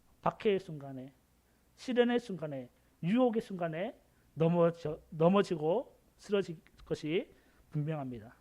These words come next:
우리 모두는 이 피와, 예수 그리스도의 피와 복음을 붙잡는 우리 모두가 되어야 하길, 되어-,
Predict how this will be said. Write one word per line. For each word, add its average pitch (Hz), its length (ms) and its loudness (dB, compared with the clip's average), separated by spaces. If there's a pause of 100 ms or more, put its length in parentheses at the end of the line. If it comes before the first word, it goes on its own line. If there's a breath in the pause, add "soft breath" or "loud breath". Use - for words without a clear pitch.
(140)
우리 175 140 2
모두는 196 540 4 (680 soft breath)
이 233 120 2 (480)
피와, 240 460 0
예수 170 260 -4
그리스도의 240 320 -2
피와 254 440 4 (320 loud breath)
복음을 240 560 4 (260 soft breath)
붙잡는 185 640 0 (120)
우리 156 140 -2
모두가 151 300 -4
되어야 147 420 -4
하길, 165 340 -2 (340 soft breath)
되어-, 160 400 0